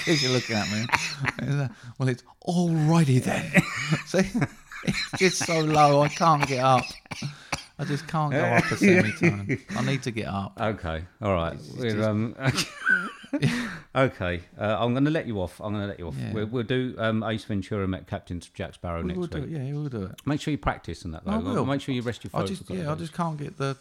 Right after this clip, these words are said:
Speaker 1: can't get the octave. I can't get up there. I need,
Speaker 2: Okay.
Speaker 1: like I say, he's quite a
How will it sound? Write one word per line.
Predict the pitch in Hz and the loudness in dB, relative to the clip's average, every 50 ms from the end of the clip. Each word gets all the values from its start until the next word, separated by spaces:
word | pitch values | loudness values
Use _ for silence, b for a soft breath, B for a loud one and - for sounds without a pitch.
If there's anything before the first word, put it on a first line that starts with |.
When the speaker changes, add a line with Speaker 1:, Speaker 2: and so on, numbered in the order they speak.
| - - | -10 -8
Speaker 1:
can't | - 147 143 139 | -6 -6 -6 -6
get | 131 135 - 135 | -6 -10 -10 -8
the | 127 127 127 127 - _ _ - | -8 -8 -8 -8 -10 _ _ -8
octave. | - 127 - - - - 92 98 - | -8 -8 -8 -8 -8 -8 -8 -8 -10
I | 104 110 | -10 -8
can't | 123 120 113 - | -8 -8 -6 -6
get | 67 - | -6 -6
up | 101 78 - | -6 -6 -6
there. | - 87 90 92 92 95 | -8 -6 -6 -6 -8 -6
I | 98 104 | -4 -4
need, | 98 101 - - | -4 -2 -4 -6
Speaker 2:
Okay. | 80 82 | -8 -8
Speaker 1:
like | 95 101 98 | -6 -8 -8
I | 98 | -10
say, | - - 98 | -10 -8 -8
he's | 98 98 - | -8 -8 -10
quite | - - 113 - 90 | -10 -10 -10 -8 -8
a | 98 95 | -8 -8